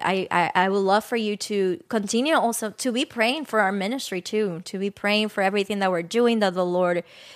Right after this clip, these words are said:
will continue to be glorified, that he will bless everything that we do in here. Uh, it's definitely a privilege and such an honor that the Lord will allow us to be able to do this every Tuesday,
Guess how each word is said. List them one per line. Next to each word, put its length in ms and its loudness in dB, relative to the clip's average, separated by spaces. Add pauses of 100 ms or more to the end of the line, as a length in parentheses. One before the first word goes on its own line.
(160)
will 160 -2
continue 360 -2
to 140 -8
be 100 -2
glorified, 840 6
that 160 -4
he 460 -4
will 120 -2
bless 440 2
everything 420 0
that 300 2
we 240 -6
do 220 2
in 160 2
here. 460 0 (640)
Uh, 240 -6
it's 140 -8
definitely 580 -2
a 60 -4
privilege 640 -2
and 200 -8
such 340 -2
an 120 -6
honor 380 0
that 140 -2
the 100 -2
Lord 220 2
will 200 2
allow 380 0
us 200 -2
to 140 -12
be 180 -10
able 160 -4
to 120 -4
do 260 -2
this 400 0
every 200 -6
Tuesday, 840 -2